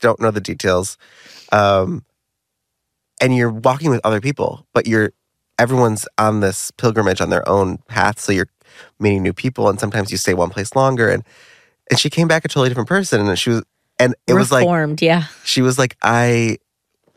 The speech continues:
Speaker 1: would never have done
Speaker 2: Yeah.
Speaker 1: I wouldn't
Speaker 2: If
Speaker 1: have
Speaker 2: her
Speaker 1: done that
Speaker 2: business
Speaker 1: even if I
Speaker 2: wasn't leavable.
Speaker 1: Right, for five weeks.
Speaker 2: For five weeks. She didn't really contact her business. They
Speaker 1: Came
Speaker 2: were
Speaker 1: back with no,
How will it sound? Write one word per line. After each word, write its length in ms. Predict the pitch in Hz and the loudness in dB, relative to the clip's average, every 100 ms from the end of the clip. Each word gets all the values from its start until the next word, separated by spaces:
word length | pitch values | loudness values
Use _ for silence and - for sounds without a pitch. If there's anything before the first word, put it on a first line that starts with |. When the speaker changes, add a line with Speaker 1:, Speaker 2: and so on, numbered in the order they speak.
| - | -2
Speaker 1:
would 180 | 113 107 | 0 2
never 240 | 101 98 | 0 -2
have 140 | 104 - | -6 -4
done 220 | 117 - _ _ _ - | -4 -4 _ _ _ -2
Speaker 2:
Yeah. 260 | 185 190 - | 0 0 2
Speaker 1:
I 60 | |
wouldn't 180 | 151 - | 2 2
Speaker 2:
If 20 | - | 2
Speaker 1:
have 80 | |
Speaker 2:
her 60 | - | 2
Speaker 1:
done 60 | - | 2
that 60 | 202 | 2
Speaker 2:
business 140 | 208 | 0
Speaker 1:
even 120 | 151 | 2
if 60 | - | 2
I 40 | |
Speaker 2:
wasn't 240 | 123 175 - | 2 0 0
leavable. 680 | 175 202 170 147 147 - - _ | 0 0 0 0 -2 -6 -20 _
Speaker 1:
Right, 240 | 156 165 - | 0 0 0
for 120 | 117 | -4
five 480 | - 127 131 139 120 | -2 0 2 2 0
weeks. 180 | 135 208 | -2 0
Speaker 2:
For 60 | |
five 300 | - 185 180 | 0 0 0
weeks. 220 | 175 165 - | -2 -4 -2
She 100 | 208 | -2
didn't 220 | 196 180 | 0 0
really 220 | 185 185 | 0 0
contact 520 | 175 165 165 175 165 - | -2 -2 0 0 -2 -2
her 60 | 156 | -2
business. 440 | 156 165 160 151 | -2 0 -2 -2
They 120 | 147 | 0
Speaker 1:
Came 60 | 147 | 2
Speaker 2:
were 60 | |
Speaker 1:
back 180 | 147 151 | 2 0
with 140 | 123 113 | -2 0
no, 140 | 127 | 0